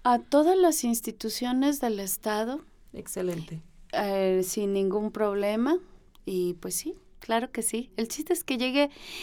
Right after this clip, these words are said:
Speaker 1: y, y así está pensado. Es muy práctico el montaje y desmontaje de este espectáculo. Entonces, también es muy fácil llevarse a cualquier lado.
Speaker 2: ¿Tiene un costo?
Speaker 1: Sí, tiene un costo por,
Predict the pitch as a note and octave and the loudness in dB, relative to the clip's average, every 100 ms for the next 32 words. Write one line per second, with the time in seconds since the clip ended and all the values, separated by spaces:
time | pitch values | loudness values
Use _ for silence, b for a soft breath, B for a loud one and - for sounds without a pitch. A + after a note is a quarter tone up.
0 | B B3 B3 A#3+ B3 B3+ C#4+ C#4+ D#4 D4+ | B 2 4 4 4 2 2 2 0 0
1 | C4+ A#3 C4 B3+ G3+ - A#3 B3+ C4+ C#4 | 0 0 2 2 2 0 0 2 0 -2
2 | A#3+ B3 B3 - A#3 G3+ G3 F#3+ F#3+ F#3+ | -2 -2 -4 -8 -8 -4 -2 -2 -2 -2
3 | F#3+ G3 F#3+ A3 B3 A3+ G3+ G3+ F#3+ F#3 | -2 0 -2 -2 -4 -6 -6 -6 -6 -6
4 | G3 F#3+ G3 F#3+ G3+ F#3 - F#3 F#3+ F#3 | -8 -8 -14 -12 -12 -12 -12 -10 -8 -8
5 | - F#3 F3 F#3 G3+ F#3+ A#2 - G#3+ G3+ | -8 -8 -6 -6 -6 -6 -6 -4 -4 -2
6 | G3 B B B B B G#3+ A3 A3 A3 | -4 B B B B B -4 -2 -2 -4
7 | G#3+ A3+ G3 G#3 G3 F#3+ - G#3 G3+ G3 | -4 -6 -6 -2 -2 -4 -6 -6 -4 -4
8 | F#3+ G3+ F#3+ F#3+ F#3 E3+ - - - C4+ | -4 -6 -6 -6 -8 -8 -16 -6 0 2
9 | D4 C#4+ B3+ B3+ E4+ b b b b b | 2 2 0 -4 -12 b b b b b
10 | - - C4 D4+ D#4 G4 F#4 D4 C#4+ - | -6 -4 0 4 6 4 2 0 -2 -2
11 | D#4 D#4 B3 A3 G3 F3+ | -4 -2 0 2 2 0